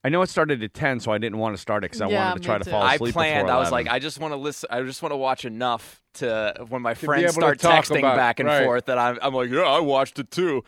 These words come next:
Speaker 3: And then I watched the rest on demand, but then I just got completely wrapped up
Speaker 4: Oh,
Speaker 3: in it.
Speaker 4: yeah, it was riveting.
Speaker 1: Was it? It was awesome.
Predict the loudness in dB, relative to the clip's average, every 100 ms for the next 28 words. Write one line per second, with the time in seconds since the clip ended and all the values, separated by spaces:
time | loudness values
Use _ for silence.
0 | _ _ -6 -2 0 0 -2 -2 -4 -2
1 | -6 -6 -6 -6 -6 -6 -6 -6 -8 -10
2 | -10 -10 -12 -16 -12 -12 -12 -12 -12 -8
3 | -2 0 0 0 0 0 -4 -6 -2 -2
4 | -2 -6 -12 -8 -4 -2 -2 -2 -2 0
5 | -2 -4 -8